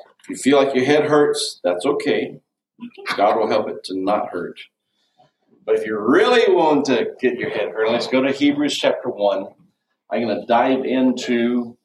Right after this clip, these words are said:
some of the terminology that is so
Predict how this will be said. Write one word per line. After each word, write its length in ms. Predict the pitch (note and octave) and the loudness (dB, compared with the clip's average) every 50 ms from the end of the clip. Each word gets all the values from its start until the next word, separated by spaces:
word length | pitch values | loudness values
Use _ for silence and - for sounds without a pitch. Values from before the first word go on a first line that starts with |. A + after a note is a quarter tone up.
| _ _ _ _ _ _ _ _ _ | _ _ _ _ _ _ _ _ _
some 360 | _ - - - E3 E3 - G3+ | _ -10 -4 0 0 0 2 2
of 80 | F#3+ | 0
the 100 | E3+ E3 | 0 -2
terminology 920 | - - E3 E3 D#3 D#3 D3 D#3+ F3 F#3 F#3 C3 B2+ B2 - B2 C#3 C3 A#2+ | -2 -2 -2 0 0 0 0 2 2 2 2 2 0 0 -2 -4 -4 -2 0
that 260 | B2+ B2+ B2 - A#2+ | 0 -2 0 0 -2
is 320 | A#2 A2 G#2+ F#2 - - | -2 -2 -2 -4 -4 -8
so 1000 | - - - - - - A3 C4 C4+ B3+ A#3 - - - - - - - - | -6 -6 -6 -2 -2 0 2 4 4 4 2 2 0 -2 -4 -6 -10 -14 -18